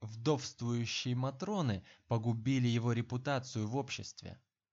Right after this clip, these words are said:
Да ему, собственно, было и наплевать. Сейчас он собирался на славу покуражиться и тем самым подтвердить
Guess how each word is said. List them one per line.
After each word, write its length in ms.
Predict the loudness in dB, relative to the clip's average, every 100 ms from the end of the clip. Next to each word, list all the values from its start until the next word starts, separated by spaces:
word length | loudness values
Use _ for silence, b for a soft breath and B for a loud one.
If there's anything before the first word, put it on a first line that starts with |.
| _ _ _
Да 200 | -6 -2
ему, 420 | 0 2 4 4 2
собственно, 680 | 2 2 0 -2 0 2 2
было 400 | 2 4 4 2
и 140 | 2
наплевать. 800 | 2 2 0 0 0 -2 -4 -8 _ _ _ _ _ _ _ _
Сейчас 720 | -6 0 0 2 2 2 2
он 160 | 2 0
собирался 640 | 0 0 2 4 4 2
на 200 | 0 2
славу 480 | 0 0 2 4 2
покуражиться 1080 | -2 -2 0 2 4 2 0 -6 -8 -10 -12 _ _ _ -2
и 140 | 0
тем 260 | 2 0 0
самым 400 | 2 2 4 2
подтвердить 960 | 0 -2 -2 -4 -2 -2 0 -2 -6